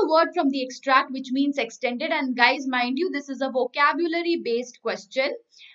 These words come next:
And this is very important. Vocabulary based questions are very important for your extract based question, guys. You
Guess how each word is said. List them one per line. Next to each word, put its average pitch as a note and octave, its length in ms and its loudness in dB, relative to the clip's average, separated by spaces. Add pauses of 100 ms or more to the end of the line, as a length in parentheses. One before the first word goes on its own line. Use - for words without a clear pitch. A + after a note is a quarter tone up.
And A#3+ 200 0
this B3 160 -4
is A3+ 180 -8
very E4 200 4
important. A#3+ 440 2
Vocabulary C4+ 540 -2
based C#4+ 200 -6
questions B3+ 340 -6
are A#3+ 100 -2
very A#3+ 220 -2
important C#4 460 -2
for C4 80 -4
your A#3 140 -2
extract A3+ 460 -4
based A3 180 -8
question, G#3+ 340 -8
guys. A3+ 280 -4
You A3+ 120 -10